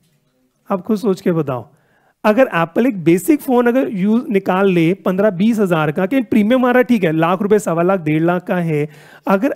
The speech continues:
एप्पल अपनी एक प्राइसिंग कर ले और बीस हजार का निकाल दे,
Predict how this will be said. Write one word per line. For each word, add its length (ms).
एप्पल 520
अपनी 340
एक 140
प्राइसिंग 440
कर 160
ले 160
और 80
बीस 240
हजार 200
का 100
निकाल 380
दे, 200